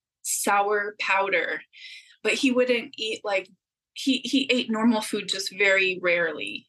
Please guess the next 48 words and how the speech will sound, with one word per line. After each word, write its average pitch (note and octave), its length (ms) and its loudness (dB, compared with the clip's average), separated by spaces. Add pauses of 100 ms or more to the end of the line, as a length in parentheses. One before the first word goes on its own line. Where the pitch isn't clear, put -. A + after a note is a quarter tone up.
It G#3 80 0
was - 420 -4
strange. - 680 2 (360)
I - 80 2
started G#4 240 2
just C#4+ 180 2
paying, B3+ 160 4
he A#3 220 2
didn't C4+ 260 6
sleep A#3 380 2 (260)
a A#3 60 2
lot. C#4 320 2 (920)
Um, G#3 460 -2 (640)
maybe B3 320 4
an G#3 120 0
hour G#3 380 2
or A#3 120 2
two. A#3+ 400 2
It F#3+ 60 0
was G3+ 120 -8
almost G#3+ 340 -6
like G3 160 -2
he G#3 140 -6
was F#3 140 -8
kinda F#3 260 -2
going F#3+ 340 0
through G3 220 -2
the F3+ 80 0
motions G#3 540 2
of A3+ 120 0
sleep, A3 440 0
but F3+ 180 2
I, F3 400 2 (1000)
I G3+ 140 2
swear, G#3+ 840 0
ev-, G#3+ 240 -6
I G#3 140 2
would G#3 120 -6
go G#3 140 0
to G3 120 -6
bed G3 200 0
at G#3+ 160 -2
night G#3 340 -4
and G3 140 -16
he G3+ 220 -2
would F#3+ 180 -4
be F#3+ 200 -8
up F#3+ 240 2